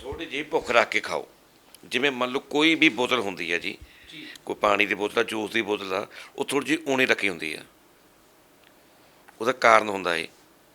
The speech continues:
Speaker 1: ਵੀ ਜੇ ਐਕਸੈਸ ਹੋਊਗਾ ਤਾਂ ਖਰਾਬ ਕਰੂ। ਆਪਣੇ ਆਪ ਨੂੰ ਥੋੜ੍ਹਾ ਜਿਹਾ ਊਣਾ ਰੱਖੋ ਤਾਂ ਕਿ ਸਰੀਰ ਅੰਦਰ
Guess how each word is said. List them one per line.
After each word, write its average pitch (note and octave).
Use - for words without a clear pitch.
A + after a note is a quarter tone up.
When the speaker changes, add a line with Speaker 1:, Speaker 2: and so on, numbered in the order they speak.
Speaker 1:
ਵੀ A#2
ਜੇ A#2+
ਐਕਸੈਸ A#2
ਹੋਊਗਾ A#2+
ਤਾਂ B2
ਖਰਾਬ A2+
ਕਰੂ। G#2+
ਆਪਣੇ D#3
ਆਪ B2
ਨੂੰ B2+
ਥੋੜ੍ਹਾ D3
ਜਿਹਾ D#3+
ਊਣਾ B2
ਰੱਖੋ F#2
ਤਾਂ A#2
ਕਿ C3
ਸਰੀਰ A#2+
ਅੰਦਰ B2